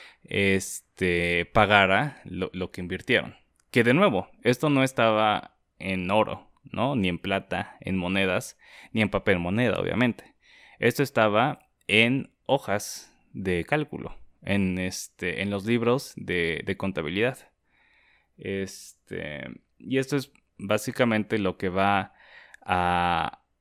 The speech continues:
a financiar las expediciones de la era de ex-, de la exploración.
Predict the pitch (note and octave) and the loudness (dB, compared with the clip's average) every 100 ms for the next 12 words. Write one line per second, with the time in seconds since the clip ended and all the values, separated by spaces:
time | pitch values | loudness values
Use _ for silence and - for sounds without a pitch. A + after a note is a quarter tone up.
0 | _ _ _ G#2+ - B2 A#2+ A#2+ C#3+ C3+ | _ _ _ -2 2 2 2 2 2 2
1 | C#3 B2 A#2 - A#2 - A#2 A2+ - A#2+ | 2 2 2 -2 -12 -6 -2 -2 2 2
2 | G2+ B2+ - - - F#2+ F#2 F#2 F2+ F#2+ | 0 -4 -8 -16 -4 -2 0 0 0 -4
3 | - - G2+ G2 F#2+ G2 G#2 B2 E3+ | -6 -10 -6 -6 -6 -4 -2 -2 -4